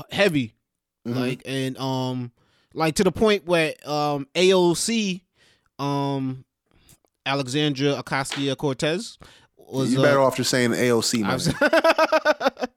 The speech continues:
Speaker 1: I said, I can't, I stuck, I stayed in my lane. Um, she was on Jeopardy. Like, they had a picture on Jeopardy. And, and it was a picture. So, you know what I mean? Like, we looking at it at work, a bunch of dudes, and we like, "Oh, yeah, you know what I mean?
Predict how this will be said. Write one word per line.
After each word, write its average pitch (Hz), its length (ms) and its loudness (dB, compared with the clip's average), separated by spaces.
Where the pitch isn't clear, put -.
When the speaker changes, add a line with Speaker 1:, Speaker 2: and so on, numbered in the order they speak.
Speaker 1:
I 160 100 0
said, 175 220 0
I 156 60 0
can't, 170 380 2
I 156 60 2
stuck, 196 220 2
I - 20 -6
stayed 190 220 4
in 180 60 0
my 180 80 4
lane. 175 280 2
Um, 151 540 -2
she - 160 -2
was 202 120 2
on 196 120 6
Jeopardy. 175 420 2
Like, 131 160 -4
they 143 60 0
had 143 80 2
a 127 40 -4
picture 147 220 2
on 139 80 0
Jeopardy. 170 420 0
And, 240 200 0
and 240 240 4
it 294 80 0
was 277 120 2
a 240 40 4
picture. 190 360 0
So, 170 100 2
you 185 120 4
know 185 60 4
what 180 40 4
I 180 40 2
mean? 185 140 2
Like, 165 260 2
we 170 180 -6
looking 190 260 2
at 175 100 4
it 170 80 6
at 160 140 2
work, 165 200 0
a - 20 -18
bunch 151 180 0
of 139 60 -12
dudes, 160 340 2
and 151 80 -6
we 196 60 -10
like, 480 140 -6
"Oh, 494 180 0
yeah, 208 60 -2
you 190 100 -4
know 208 80 -6
what 190 60 -6
I - 20 -8
mean? 202 200 -8